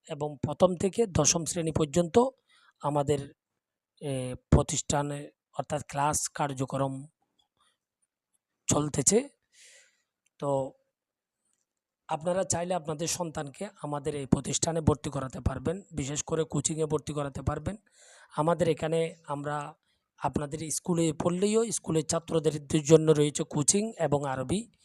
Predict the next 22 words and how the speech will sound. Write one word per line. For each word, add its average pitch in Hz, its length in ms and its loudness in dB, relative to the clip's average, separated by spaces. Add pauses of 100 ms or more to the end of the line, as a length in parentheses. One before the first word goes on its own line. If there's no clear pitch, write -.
(200)
ফুরকানিয়া 156 420 2
সিস্টেম, - 480 -4 (380)
সিস্টেম 151 400 -2
রয়েছে, 156 480 2 (460)
অর্থাৎ - 340 -2 (300)
ঘন্টা 151 360 2
দুই 143 140 -4
ঘন্টা 147 300 -2
এই 139 60 -2
ধরনের 151 400 0
করে 151 280 -2
রয়েছে 156 460 0 (380)
এবং 151 360 0 (100)
সারাদিন 156 500 -2
রয়েছে 147 360 -8
ডে 139 240 -4
কেয়ার, 151 400 -6 (680)
আবাসিক, 143 560 2
অনাবাসিক 139 580 -2 (460)
সব 147 280 2
দিক 156 180 0
দিয়ে 214 220 2